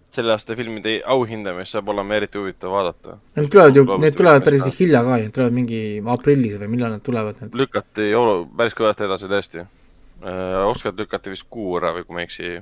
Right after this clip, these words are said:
Speaker 1: midagi taolist. Kuulge, kohta ma ei teagi, kas lükati juba või mitte. Aga jah, igatahes, äh, muutuva maailma tõttu on see huvitav kindlasti. Aga liigume edasi
Speaker 2: Oi,
Speaker 1: filmi,
Speaker 2: jah.
Speaker 1: äh, soovituste juurde. Räägime siis,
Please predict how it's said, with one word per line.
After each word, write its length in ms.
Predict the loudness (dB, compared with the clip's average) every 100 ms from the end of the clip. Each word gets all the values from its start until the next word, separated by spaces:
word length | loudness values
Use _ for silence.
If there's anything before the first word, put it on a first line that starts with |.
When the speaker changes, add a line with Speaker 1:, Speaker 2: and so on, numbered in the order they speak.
| -12
Speaker 1:
midagi 240 | -10 -4
taolist. 460 | -2 -2 -4 -14 _ _ _ _ _ _ _ -10
Kuulge, 280 | -4 0
kohta 340 | 0 0 -4 -2
ma 80 | -2
ei 80 |
teagi, 300 | 0 0 -2
kas 160 | -12 -12
lükati 320 | -10 -8 -8
juba 160 | -4 -4 -4
või 160 | -10 -12
mitte. 300 | -14 -14 -14 _ _ _ _ _ _ _ _ _ -4
Aga 440 | -2 0 0 0 2 2
jah, 160 | 2 0 _ _
igatahes, 300 | -8 -6 -6 -6
äh, 180 | 0 0 0
muutuva 460 | -4 -8 -4 0 0
maailma 300 | 0 -2 -4
tõttu 300 | -6 -6 -10
on 60 | -8
see 80 | -8
huvitav 240 | -8 -10
kindlasti. 480 | -10 -12 -14 -16 -18 -18 _ -20 -20 -10
Aga 160 | -2 0
liigume 220 | 2 2
edasi 300 | 0 -2 -2 -2 0 -2 -2 -2
Speaker 2:
Oi, 60 |
Speaker 1:
filmi, 300 | -2 -2 -2
Speaker 2:
jah. 720 | -2 -2 -2 -2 0 0 0 -2
Speaker 1:
äh, 20 |
soovituste 560 | 0 -2 -2 -8 -8
juurde. 460 | -4 -2 -2 0 2 4 4 4
Räägime 460 | 2 0 -4 -6 -8
siis, 540 | -8 -8 -8 -8 -12